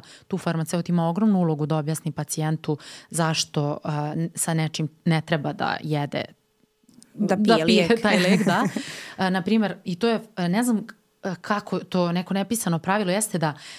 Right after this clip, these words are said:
Speaker 1: ljudi koji piju najviše lekova uvek piju neke ceđene sokove, smutije, kao vide negde da ho-, hoće da budu zdravi, a do-, naročito sok od grepa dosta utiče
Speaker 2: Da.
Speaker 1: na,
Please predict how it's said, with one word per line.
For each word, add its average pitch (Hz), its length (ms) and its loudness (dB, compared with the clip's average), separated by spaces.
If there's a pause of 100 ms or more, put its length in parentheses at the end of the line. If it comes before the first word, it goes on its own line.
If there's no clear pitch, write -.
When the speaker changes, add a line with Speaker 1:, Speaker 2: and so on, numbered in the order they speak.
(460)
Speaker 1:
ljudi 190 260 2
koji 175 200 -2
piju 247 180 4
najviše 214 400 2
lekova 165 360 2
uvek 214 340 2
piju 196 180 2
neke 170 280 0
ceđene 151 520 0
sokove, 156 500 -2
smutije, 165 480 0
kao 156 320 0
vide 156 280 0
negde 160 260 0
da 147 100 -2
ho-, 135 140 -12
hoće 175 320 -4
da 160 80 0
budu 160 240 0
zdravi, 156 400 0 (460)
a 170 120 -4
do-, 180 240 2
naročito 180 540 -2
sok 175 260 -4
od 170 100 -2
grepa 170 300 0
dosta 165 320 -2
utiče 151 380 -4
Speaker 2:
Da. 170 80 2
Speaker 1:
na, 151 300 -2